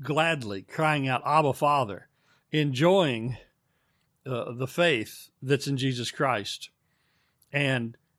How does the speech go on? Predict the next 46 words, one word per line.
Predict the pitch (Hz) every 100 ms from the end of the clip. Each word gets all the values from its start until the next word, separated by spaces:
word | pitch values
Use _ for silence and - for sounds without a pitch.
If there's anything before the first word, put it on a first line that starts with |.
| -
uh, | 120 - -
being | 131 156 175
a | 143
son | - 180 170 110
and | 107 117
being | 147 175
an | 147
heir | 127 151 156 98 67 - _ _ _ _ _
and | 147 147
being | 190 175
free | 135 180 202 180
in |
all | 143 160 156
things. | - 185 165 95 - - - - _ _ _ _ _ -
And | 123 107 - _
he'll | 127
later | 127 131
tell | 117 135
us, | 117
"Don't | - 147 -
use | 139
your | 123
freedom | 113 131 120
for | 120
an |
opportunity | 117 113 135 117
for | 113
error, | 120 170 123
but | 107 110
for, | - 110 104 _ _
for | -
good." | 95 131 196 131 _ _ _ _ _ -
But | 147 -
live | 151 190 240 135
like | 143 190 -
free | - 139 160
men, | 147 123 151 147 98 104 _ _ _
men | 131 151 202
who | 156 147
have | 120
received | 120 - 185 180 113
the |
promise | 107 - 180 175 113 -
made | 165 180
to | 104
Abraham. | 156 190 110 110 95 -